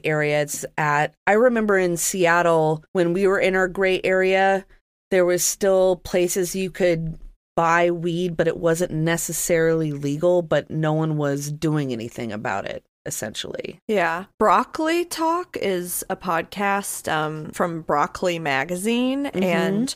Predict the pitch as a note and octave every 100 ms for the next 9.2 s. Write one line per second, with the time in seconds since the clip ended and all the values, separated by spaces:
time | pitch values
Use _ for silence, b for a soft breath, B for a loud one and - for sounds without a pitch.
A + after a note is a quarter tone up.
0 | - E3+ E3 F3+ F#3 F3+ F3 F3 E3 D#3+
1 | E3 E3+ - - F3 E3 E3+ F3 F3 E3
2 | E3+ E3+ D#3+ E3 - D3 F3 - D4 D#4
3 | - - - C2+ A#1 F3+ D3+ F#3 F#3+ A3+
4 | B3+ C4+ C#4 - _ - D#3 E3+ F3+ F3+
5 | F3 - D#3 D#3 D3 - E3+ E3+ D#3+ D3+
6 | - D#3+ E3 D#3 D#3 D3+ - - _ -
7 | F#3+ F3 D#3 F#3 - - - - - -
8 | - E3 D3+ D3+ - - F3+ E3+ E3 -
9 | F2+